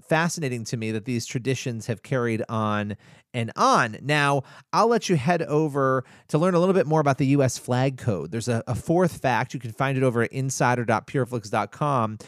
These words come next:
about what the U S actually says about the flag, and really, really, really interesting elements of that. So you can read more, and you can find lots of other great content. We actually have another article up about true freedom, Bible verses that help us discover what true freedom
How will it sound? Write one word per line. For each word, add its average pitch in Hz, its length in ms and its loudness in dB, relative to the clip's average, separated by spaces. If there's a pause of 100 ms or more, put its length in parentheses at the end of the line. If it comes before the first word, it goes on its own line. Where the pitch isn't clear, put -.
(200)
about 123 280 2
what 170 200 2
the 285 80 -2
U 175 240 2
S 156 240 0
actually 139 380 -2
says 127 440 -2
about 117 320 -2
the 110 80 -10
flag, 90 640 -8
and 113 380 -8
really, 175 340 -2
really, 135 320 -6
really 113 280 -6
interesting 107 600 -10
elements 107 480 -6
of 101 200 -10
that. 98 260 -4
So 127 100 -8
you 110 40 -10
can 139 120 -2
read 220 220 -4
more, 160 400 -2 (260)
and 180 60 -8
you 226 60 -8
can 285 100 -6
find 277 200 -2
lots 214 240 -6
of 202 60 -6
other 165 300 -4
great 135 180 -6
content. 117 400 -6
We 135 100 -4
actually 156 300 -6
have 143 420 -2 (240)
another 147 320 0
article 135 520 0
up 120 320 -6
about 117 520 -2 (220)
true 208 240 -4
freedom, 123 520 -6
Bible 139 320 0
verses 135 340 -6
that 120 140 -6
help 135 260 -6
us 127 120 -6
discover 123 480 -4
what 117 220 -4
true 156 300 -6
freedom 123 640 -6